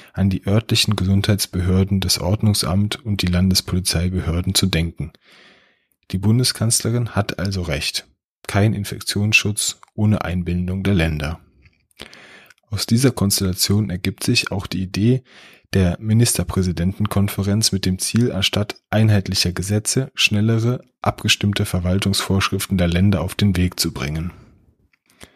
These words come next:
Was meint also Norbert Röttgen oder der wissenschaftliche Dienst des Bundestages? Der Bundestag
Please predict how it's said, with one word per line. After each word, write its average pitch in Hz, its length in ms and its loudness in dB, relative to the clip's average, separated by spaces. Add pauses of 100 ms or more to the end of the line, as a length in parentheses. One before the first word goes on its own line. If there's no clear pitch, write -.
(960)
Was 104 200 0
meint 110 280 4
also 98 240 0
Norbert 95 400 0
Röttgen 90 480 0
oder 95 240 -4
der 92 160 -2
wissenschaftliche - 720 -2
Dienst 104 400 0
des - 100 -4
Bundestages? 80 920 -4 (800)
Der 92 80 -4
Bundestag 135 680 2